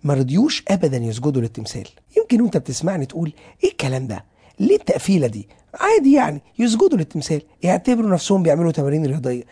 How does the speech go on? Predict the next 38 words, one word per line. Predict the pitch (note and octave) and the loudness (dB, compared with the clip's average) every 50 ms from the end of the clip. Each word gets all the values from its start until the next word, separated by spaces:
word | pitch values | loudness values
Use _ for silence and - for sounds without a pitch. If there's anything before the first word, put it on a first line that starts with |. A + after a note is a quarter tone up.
| - - _ - | -20 -20 _ -2
أي | F4 F4+ A4+ G#4 C#4 | 2 2 4 4 2
حاجة | - - G3 G#3+ F#3 D3 | 2 2 0 2 2 0
يا | C3+ | -2
عم | - D3+ F3 F#3 D#3+ | 0 0 -2 -2 -2
وخلاص، | D3 - - C#3+ C#3+ D3 D#3 C#3+ - - - - - - - | -4 -4 -4 -4 -2 -2 -2 -4 -4 -12 -20 -20 -20 -14 -8
خلي | - E3+ A#3+ B3 A#3 G3 | -2 0 0 0 0 -4
الدنيا | D3 C#3 F#3 B3 A#3 C#3 | -2 -2 -2 -2 -2 -4
تمشي." | - D#3+ F#3+ F3+ D3 - - - _ _ _ _ - - | -4 -4 -4 -4 -6 -10 -16 -18 _ _ _ _ -10 -8
انت | - - | -4 -2
عارف | D#3+ - - F4+ F3 - - | 0 -2 0 -2 -4 -4 -2
معنى | D#3+ E3+ - E3 C3+ | -2 -2 -2 -2 -6
ان | B2 | -4
هما | C3+ D#3+ F#3 D#3+ | -4 -2 -2 -2
ما | C3 B2 | -2 -4
يسجدوش | A#2+ A#2 A#2+ B2+ C3+ F#3+ F3 - C#3 | -6 -6 -8 -6 -6 -6 -6 -6 -10
للتمثال | A#2 - A#2 A2+ - - D#3 C#3+ A2 - - - - - - | -10 -10 -12 -10 -4 -2 -2 -2 -2 -8 -16 -20 -20 -10 -6
ويفضلوا | C3+ C3+ B2+ B2+ F#3 G#3 B3 A3+ | -6 -4 0 0 0 0 2 0
واقفين؟ | D3 - - - F3 G#3 A3+ - _ _ _ - - | -2 -2 -4 -4 -4 -4 -4 -6 _ _ _ -2 0
ان | E3+ F3 | 2 4
ممكن | A3+ F4+ F4+ - D#3+ C#3 | 4 2 2 0 -2 -2
الملك | C3+ C#3 E3 F3+ D#3 - A3 | 0 0 0 0 0 -2 -6
يفصل | G3+ - - C#3+ | -8 -6 -6 -6
عنهم | B2+ E3 F3 D#3+ | -4 -2 -2 -2
كل | - - G#3 G3 | -2 -2 -2 -2
التكييفات | D#3+ - C3 - C#3 - E3+ F3 - | -2 -4 -6 -6 -4 -4 -4 -4 -4
اللي | C#3+ B2 | -6 -8
في | - A#2+ | -8 -8
المملكة. | A#2+ A#2 A#2 C3+ C3+ - - - _ _ _ _ _ _ _ _ _ - | -8 -6 -2 -2 -2 -2 -4 -12 _ _ _ _ _ _ _ _ _ -14
لكن | - A2 - G#2 G2+ | -14 -10 -10 -8 -8
اقول | - - C#3+ D3 | -4 -2 -2 -2
لك | C3 - - | -2 -4 -6
حاجة | - C3 B2+ B2 | -6 -6 -6 -6
غريبة | A#2 C#3+ C3+ C3 C#3 C3+ | -6 -6 -6 -6 -4 -4
جدًا، | B2 C3+ D3 D3 C#3+ D#3 C#3+ C#3+ - - - - - - - C3 | -4 -6 -6 -6 -4 -6 -6 -6 -10 -18 -20 -20 -20 -10 -6 -4
الملك | A#2 A2 D3+ G3 G3+ F#3 - | -2 0 2 2 2 2 -2
فعلًا | - - F#3+ - F3+ F#3 G3 F#3+ F3+ - - - _ - C#3+ | -2 -4 -2 -2 0 0 0 -2 -2 -6 -18 -20 _ -2 0
جابهم | F3 G3 D#3+ D3+ E3 F#3 F3+ C#3 | 0 0 2 2 0 0 2 0
وحذرهم، | B2+ - D3+ C#3 A2+ A2+ F#3+ G#3 G3+ F#3+ G#3+ G#3 | -2 -4 -4 -4 -2 0 0 2 2 2 2 2